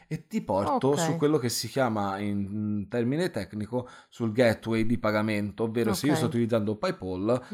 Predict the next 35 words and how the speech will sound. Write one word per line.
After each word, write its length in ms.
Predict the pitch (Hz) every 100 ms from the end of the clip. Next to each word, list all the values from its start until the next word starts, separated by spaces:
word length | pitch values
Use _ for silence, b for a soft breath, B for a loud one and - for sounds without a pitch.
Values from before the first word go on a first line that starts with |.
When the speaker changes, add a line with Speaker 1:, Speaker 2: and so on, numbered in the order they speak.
| 190
Speaker 1:
te 80 | 151
hai 40 |
Speaker 2:
Mhm. 60 | 120
Speaker 1:
cliccato 380 | 127 127 131 113
quel 120 | 113
bottone 380 | 117 - 147 104
e 80 | 90
vai 320 | 113 156 107
sulla 280 | - 101 95
pagina 380 | 131 120 107
di 140 | 101 107
PayPal, 360 | 110 98 123
quindi 200 | - 127
non 180 | 107 101
sei 160 | - 107
più 160 | 170 156
sul 200 | - 92
mio 160 | 98
sito, 360 | 95 190 90 143
Speaker 2:
Ok. 360 | 156 165 233
Speaker 1:
però 220 | - 202 -
tutto 260 | - -
quello 200 | 104 120
che 120 | 117
devi 160 | 139 165
fare 220 | 165 107
è 40 | 95
inserire 360 | 90 131 113
i 100 | 92
tuoi 140 | 90 110
dati 440 | 120 113 107 98
di 80 | 101
carta 300 | 92 110 120
di 120 | 156
credito 300 | 160 87 85